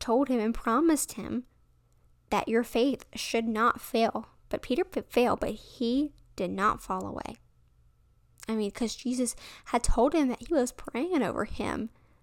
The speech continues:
So he, yes, he failed, but he did not fall away. And I think that is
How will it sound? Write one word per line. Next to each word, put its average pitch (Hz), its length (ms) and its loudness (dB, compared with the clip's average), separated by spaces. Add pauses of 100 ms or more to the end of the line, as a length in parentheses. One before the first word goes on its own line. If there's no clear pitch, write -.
(540)
So - 260 4
he, 254 280 2
yes, 359 280 4
he 269 100 2
failed, - 420 -4 (640)
but - 320 0 (180)
he - 160 -8
did 214 140 -6
not 220 300 2
fall 196 280 0
away. - 340 -4 (580)
And 202 120 -6
I 190 60 -4
think 202 200 -8
that - 200 -4
is - 240 -8